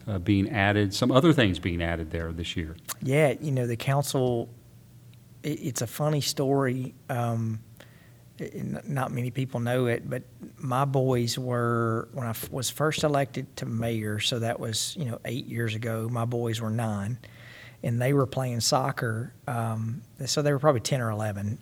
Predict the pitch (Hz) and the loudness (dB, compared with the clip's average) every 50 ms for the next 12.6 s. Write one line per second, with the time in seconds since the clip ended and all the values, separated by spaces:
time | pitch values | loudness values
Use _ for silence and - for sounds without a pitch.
0 | - - 117 110 110 113 - - 127 110 - 120 110 - - 127 113 113 113 113 | -6 -4 -2 -2 -2 -2 -2 -4 -6 -6 -6 -6 -6 -4 -4 -2 -2 -2 -2 -2
1 | 110 - 127 123 113 - - 139 127 117 107 - - 147 131 139 139 - - 120 | -2 -2 -2 -2 -2 -2 -2 -2 -2 0 0 2 2 2 2 2 0 -2 -2 -4
2 | 110 - - - 131 120 123 123 - - 135 - - 147 120 107 107 - - - | -4 -4 -4 -2 -2 -2 -2 -2 -4 -4 -6 -8 -6 -6 -6 -6 -6 -6 -4 2
3 | - 139 131 123 - - - - - - - - - - - - - - - - | 4 4 4 4 0 -4 -10 -14 -18 -18 -20 -20 -20 -20 -20 -20 -20 -20 -20 -12
4 | - 143 139 120 120 120 113 113 113 117 113 - - 120 120 117 110 123 123 117 | -6 -2 0 2 2 2 2 2 0 0 -4 -6 -6 -4 -2 -2 0 0 0 0
5 | 117 117 113 113 110 - - - - - - - - 123 113 117 123 135 151 151 | 0 0 -2 -4 -4 -8 -12 -18 -20 -20 -16 -10 -8 -4 -2 0 2 2 4 4
6 | 139 123 117 110 104 104 110 110 113 107 110 - - 123 117 117 117 117 120 127 | 4 2 2 0 0 -2 -4 -4 -4 -4 -4 -4 -6 -6 -6 -4 -4 -4 -4 -2
7 | 131 - - 131 143 143 139 127 120 120 117 104 - - - 127 127 131 135 127 | -4 -4 -4 -2 -2 0 0 0 0 -2 -2 -4 -4 -4 -4 -2 -2 -2 -2 -2
8 | 120 113 107 104 110 139 - - - - 117 117 - 123 - - - 123 117 113 | -2 -2 -2 -4 -4 -6 -10 -10 -8 -8 -6 -4 -2 -4 -4 -4 -4 -4 -2 -2
9 | 120 127 120 113 113 113 113 110 110 113 120 120 131 131 123 117 - 117 104 - | 0 0 0 0 0 0 0 0 0 2 2 4 4 4 4 2 0 -2 -6 -2
10 | - - 139 143 147 143 - 117 - - 123 123 123 117 113 117 - 123 120 123 | 2 4 4 4 4 2 -2 -2 0 0 0 0 0 -2 -2 -2 -2 -2 -4 -4
11 | - - - 123 139 160 151 123 107 110 113 113 110 107 107 - - 120 113 110 | -6 -6 -2 0 2 2 2 2 2 0 -2 -2 -4 -4 -4 -2 -2 -2 -2 -2
12 | 107 107 135 170 175 - - - 120 - 123 | 0 2 2 2 2 0 -4 -8 -8 -8 -8